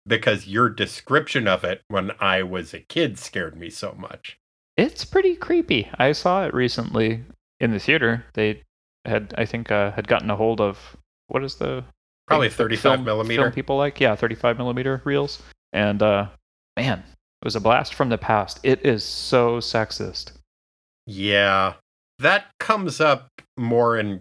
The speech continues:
Speaker 1: Carpenter stuff than I wish it did.
Speaker 2: Mm-hmm.
Speaker 1: And frankly, the eighties in general.
Speaker 2: Yeah, it was interesting to watch that as an adult, having seen it as, um, I don't know,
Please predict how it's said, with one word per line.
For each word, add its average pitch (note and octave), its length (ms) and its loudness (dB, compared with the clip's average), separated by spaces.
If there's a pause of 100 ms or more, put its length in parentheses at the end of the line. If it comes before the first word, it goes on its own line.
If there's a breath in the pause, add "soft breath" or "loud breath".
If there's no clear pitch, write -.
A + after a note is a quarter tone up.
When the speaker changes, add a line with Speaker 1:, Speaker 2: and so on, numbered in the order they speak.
(120)
Speaker 1:
Carpenter G2+ 540 0
stuff - 400 -4
than F2+ 160 0
I D#2+ 100 -6
wish D2+ 300 -10
it - 180 -16
did. - 260 -16 (320)
Speaker 2:
Mm-hmm. G2+ 260 -6 (340)
Speaker 1:
And F3+ 240 2
frankly, B2 560 0
the F#2 140 -2
eighties - 500 -10
in E2+ 160 -12
general. - 420 -10 (160)
Speaker 2:
Yeah, G2+ 300 2 (100)
it - 40 0
was F3 120 4
interesting D#3+ 460 2
to A2+ 80 2
watch G#2 280 2
that G#2 360 2
as G#2+ 200 2
an G#2 100 -2
adult, G2+ 320 0
having G#2+ 280 -2
seen G2+ 280 -2
it G2 120 0
as, G2 340 0
um, G#2+ 420 -4 (600)
I F2 100 2
don't F2+ 100 -2
know, G2 160 -4